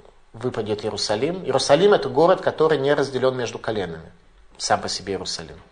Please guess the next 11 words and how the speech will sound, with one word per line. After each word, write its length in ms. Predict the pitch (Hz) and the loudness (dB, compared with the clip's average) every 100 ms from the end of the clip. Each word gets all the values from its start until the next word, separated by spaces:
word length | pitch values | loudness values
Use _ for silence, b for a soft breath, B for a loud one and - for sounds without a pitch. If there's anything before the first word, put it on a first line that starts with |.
| B B B B - | B B B B -14
Но, 540 | 123 123 127 117 - - - b b b _ - | -2 2 2 0 -8 -20 -20 b b b _ -6
имея 360 | 139 147 160 | -2 4 4
статус 680 | 151 - 151 156 135 - - - - | 4 4 4 4 0 -2 -6 -14 -8
межколенный, 920 | 135 147 - - 127 113 98 117 185 | 2 2 4 2 2 2 0 -2 0
Иерусалим 680 | 196 135 - 123 147 214 220 - - B B B - | 0 0 2 2 2 2 0 -14 -20 B B B -14
со 180 | - 117 | -4 -2
всех 240 | - 135 | 2 0
сторон 380 | - 127 151 175 | 2 4 4 4
окружён 580 | 170 139 110 113 135 147 - - - | 0 -2 0 2 0 -2 -14 -20 -6
коленом 440 | 120 110 113 117 | -2 0 0 -2
Беньямина. 460 | 107 110 95 78 | -6 -6 -8 -12